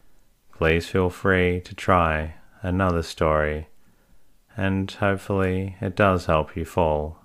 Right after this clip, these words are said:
asleep. If it does help you fall asleep, please be sure to subscribe to the podcast and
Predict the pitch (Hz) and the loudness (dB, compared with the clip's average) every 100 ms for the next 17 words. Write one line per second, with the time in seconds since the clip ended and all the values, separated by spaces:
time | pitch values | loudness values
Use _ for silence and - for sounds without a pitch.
0 | - 90 - 98 80 76 80 - _ _ | -12 -10 -4 2 2 0 -6 -16 _ _
1 | - - - - - - - _ _ - | -20 -20 -20 -20 -20 -20 -20 _ _ -20
2 | - - 90 - 92 104 104 95 85 80 | -14 -4 -4 -2 0 2 4 2 0 0
3 | 85 82 - 80 76 78 78 - 80 76 | 0 -6 0 0 2 -2 -6 -6 -2 -2
4 | 76 - - - _ _ - - - _ | -2 -6 -18 -20 _ _ -20 -20 -20 _
5 | _ - 87 85 87 - 90 - 90 82 | _ -2 2 2 0 -2 -2 2 2 4
6 | 80 82 90 - 90 - - 87 90 92 | 0 -2 -6 -6 -8 -4 2 4 4 0
7 | 90 90 - - 98 - 101 92 82 85 | -4 -8 -12 -10 -10 0 4 4 2 0
8 | 78 78 82 - - - 82 80 80 80 | 0 0 -6 -12 -20 -6 -2 0 -2 -6